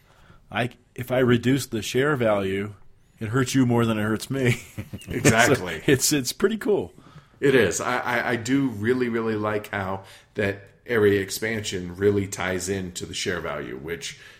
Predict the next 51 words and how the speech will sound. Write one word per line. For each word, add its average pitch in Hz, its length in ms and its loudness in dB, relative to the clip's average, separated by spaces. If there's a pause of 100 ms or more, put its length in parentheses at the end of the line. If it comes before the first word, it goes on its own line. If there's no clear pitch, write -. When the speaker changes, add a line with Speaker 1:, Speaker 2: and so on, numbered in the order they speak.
(220)
Speaker 2:
totally 117 540 -2
makes 92 300 -6
sense. - 500 -10 (420)
Speaker 1:
The 123 80 -4
one 151 160 0
thing 156 160 2
that 120 160 2
kinda 120 200 0
weirds 113 300 2
me 117 80 -2
out 107 140 -2
a 101 40 -4
little 101 240 -4
bit, 95 280 -4
and 113 120 -4
I, 123 140 -2 (260)
I 120 100 2
get 127 260 6
it, 127 100 10
it's 120 160 0
a 107 60 -6
game 117 240 0
mechanic, 113 520 -4
and 110 100 -8
it - 80 -10
works, - 540 -2 (240)
blah, 110 160 -4
blah, 117 100 -4
blah, 113 360 -2 (680)
but, 107 260 -2 (340)
like, 113 200 -2
the 110 220 -2
eighteen 139 360 0
X 117 200 0
X 123 200 -2
side 143 240 0
of 147 80 -4
me 151 160 -2
thinks - 380 -4
of 101 180 -6
companies 113 500 0
as 101 120 -2
separate 113 380 -4
entities, 117 460 -4
so 117 120 0
it's - 120 -4
a 113 40 -4
little 170 240 6
weird 127 360 4
that 104 160 -4
I 101 240 -4